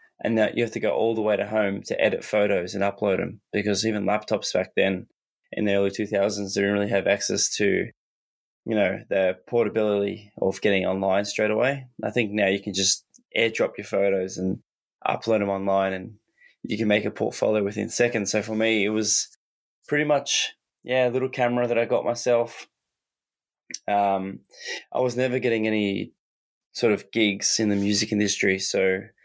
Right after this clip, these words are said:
started my own magazine. Uh, got into festivals, got into music gigs, went on tours with bands, and then, yeah, along came football that was sort of accessible on the weekends, going to local Sunday League games,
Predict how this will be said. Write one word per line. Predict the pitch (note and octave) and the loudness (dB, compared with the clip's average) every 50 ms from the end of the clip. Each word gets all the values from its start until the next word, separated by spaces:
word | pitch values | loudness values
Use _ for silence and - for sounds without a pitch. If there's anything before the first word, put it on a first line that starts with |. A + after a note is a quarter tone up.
| - - - - - - _ _ _ _ _ | -20 -20 -20 -20 -20 -20 _ _ _ _ _
started | - - - A#2 A2+ A2 | -4 0 0 2 2 2
my | G#2+ G#2+ G#2 G#2 | 2 2 0 0
own | G2+ | 2
magazine. | G2+ G2+ G2 G2 G2+ G2 A2 G#2+ A#2 C3 D3 C#3+ C3+ - - _ _ _ _ _ _ _ _ _ _ _ _ - | 0 0 0 -2 -2 0 0 2 2 0 -2 -6 -10 -14 -20 _ _ _ _ _ _ _ _ _ _ _ _ -6
Uh, | A2 G#2+ G2+ G2+ G2+ | -2 0 0 0 0
got | G#2 - A#2+ A#2 A2+ | 0 0 0 0 0
into | A#2 G#2+ - A2 | 0 -2 -6 -4
festivals, | - A#2+ A#2 A#2+ - - A#2+ A#2+ B2+ B2 A#2 A2 | 0 0 0 0 0 -2 -2 0 0 0 0 0
got | - A#2 A2 | 0 0 0
into | A2 A2 - G#2 | 0 -2 -2 0
music | G#2 A2 A2+ A2 A2+ A#2 - | 0 2 2 0 0 -2 0
gigs, | - B2 B2 A2+ G#2+ - - - | 0 0 0 0 -2 -4 -6 -4
went | A#2 A2+ A2 | -2 0 0
on | G#2+ G#2 | 0 -2
tours | G2+ - B2 A#2+ A2 A2 G2+ A2 | -2 0 0 2 2 0 0 -4
with | G#2 - | -6 -4
bands, | - A2+ A2 A2+ A#2+ C3 C#3 C#3+ C#3+ - - - - _ _ - - - - - _ _ _ _ _ _ _ | -2 0 2 2 2 0 -2 -6 -6 -4 -4 -4 -6 _ _ -20 -20 -20 -20 -20 _ _ _ _ _ _ _
and | - - A#2 G#2+ | -4 -2 0 2
then, | A#2 A#2 A#2 A2+ A#2 | 2 2 2 0 -2
yeah, | A#2+ B2+ C3+ B2+ A#2 | -2 0 0 2 2
along | A2 A2 A#2 A#2 A#2 | 2 2 0 0 0
came | A#2 A#2 A#2 A2 A2 | -2 0 -2 -2 -2
football | A2 - C3+ B2+ - B2 A#2 A2 G#2 G2+ G#2 - _ _ _ _ _ _ _ _ | -2 -2 -4 -2 0 0 0 2 0 -2 -4 -10 _ _ _ _ _ _ _ _
that | - - G#2+ | -2 0 0
was | G#2 G#2+ G#2+ G#2 G2+ G2 | 2 2 0 0 0 0
sort | - A#2 A2+ G2+ | 0 0 2 2
of | G2+ G2 | 2 0
accessible | A2 G#2+ - - B2+ A#2 - G#2+ G#2+ A2 G#2+ | 0 -2 0 2 2 2 2 0 0 0 0
on | G#2 | 0
the | G#2 G#2 | 2 2
weekends, | G2+ A2 A2 G#2+ - A#2 A#2+ B2+ C3+ C3 A#2+ A2 | 2 0 0 0 0 0 0 0 -2 -6 -6 -2
going | A2 G#2+ G#2 A2 A2 | 0 0 0 0 0
to | G#2+ - A#2 G#2+ G#2 G2+ G2 G2 G2+ G#2 - _ _ _ - _ _ _ _ _ _ _ - _ - | -2 -2 0 2 2 2 2 0 -2 -4 -8 _ _ _ -20 _ _ _ _ _ _ _ -20 _ 0
local | G2+ A2 A#2 A#2 - A2+ | 2 2 2 0 -2 -4
Sunday | G#2+ - A2+ G#2 A2 | -2 -2 0 0 0
League | A2 G#2+ A2+ A#2 A#2 | 0 0 0 0 0
games, | A#2 A#2+ B2 C#3 D#3 D#3+ D#3+ D#3 - - - - | 0 0 0 0 -2 -4 -6 -4 -4 -4 -4 -6